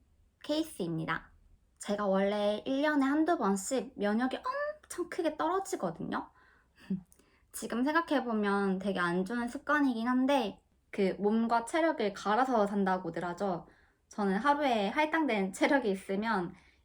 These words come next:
그걸 이제 다 갈아서 쓰고 또 다 떨어진 체력을 억지로 끌어올려가지고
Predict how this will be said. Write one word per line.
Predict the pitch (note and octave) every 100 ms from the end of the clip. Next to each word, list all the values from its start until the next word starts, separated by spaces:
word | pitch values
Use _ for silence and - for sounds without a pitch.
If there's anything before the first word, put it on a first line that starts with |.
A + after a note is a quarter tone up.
| -
그걸 | G3+ G3+ F3+
이제 | D#3+
다 | D#3 G3+ F#3+
갈아서 | F#3+ - G3 A3 A3+
쓰고 | A3 - D4 E4+ C#5 - _ _ _ _ _
또 | - A#3
다 | A3+ G#3+
떨어진 | C#4+ D#4 D#4 C#4 C4+
체력을 | D#4+ D#4 D#4 C4
억지로 | C4 - D4+ B3+ B3
끌어올려가지고 | D#4 D4 C4+ D#4 C#4 G3+ F#3+ - G#3 B3 G3+